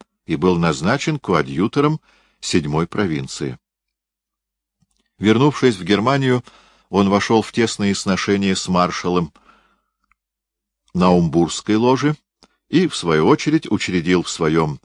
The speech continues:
имении Унвурде строительную ложу.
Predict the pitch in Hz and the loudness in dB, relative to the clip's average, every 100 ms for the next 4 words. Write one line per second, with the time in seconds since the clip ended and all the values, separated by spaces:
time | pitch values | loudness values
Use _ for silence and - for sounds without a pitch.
0 | _ _ 92 80 76 73 80 113 139 _ | _ _ 0 0 -2 -2 -2 -2 -4 _
1 | _ _ _ _ _ _ 107 107 90 107 | _ _ _ _ _ _ -2 0 2 2
2 | 104 92 101 98 _ _ _ _ - - | 2 0 -2 -2 _ _ _ _ -14 -2
3 | 90 90 110 143 143 143 139 98 80 73 | 2 4 4 0 -2 -2 -2 0 -2 -2
4 | 76 | -8